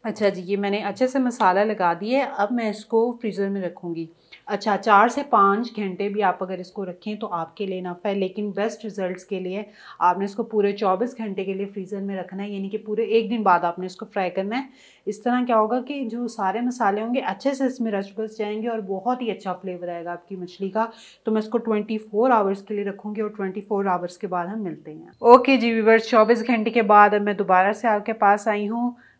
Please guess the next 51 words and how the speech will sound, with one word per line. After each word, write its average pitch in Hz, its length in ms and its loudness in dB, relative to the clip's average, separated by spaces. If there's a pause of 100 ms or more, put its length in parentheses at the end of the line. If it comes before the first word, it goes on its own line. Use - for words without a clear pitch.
चौबीस 220 340 4
घंटे 208 260 0
पहले 190 280 4
यानी 196 220 0
कि 220 120 -4
कल 214 200 0
के 262 120 2
दिन 220 160 -2
मैंने 190 220 0
इसको 190 200 -6
marinate 185 500 0
किया 254 260 4
था 254 200 8
और 208 100 4
इसको 202 240 -4
चौबीस 190 360 -4
घंटे 196 240 -6
हो 175 180 -4
चुके - 240 -10
हैं। 233 140 -6
तो 226 120 -4
अब 175 180 2
हम 190 160 -6
इसको 196 220 -8
fry 170 400 -2
करेंगे। 233 460 -4
अब 180 180 -6
चलते 170 300 -10
हैं 185 60 -6
इसकी 247 220 -6
frying 160 360 -4
की - 80 -20
तरफ। - 300 -20
अच्छा 190 300 2
जी, 185 140 -4
यहाँ 196 340 2
पे 254 160 0
मैंने 196 320 -2
चूल्हे 196 320 -4
पे 214 240 2
एक 190 180 -6
frying 170 320 -2
pan 226 280 -6
रखा 233 260 -2
है, 240 80 6
तो 233 160 -4
मैं 190 160 -4
इसमें 190 260 -8
अब 185 140 -10
ऑयल 160 240 -2
डालूँगी। 202 440 -4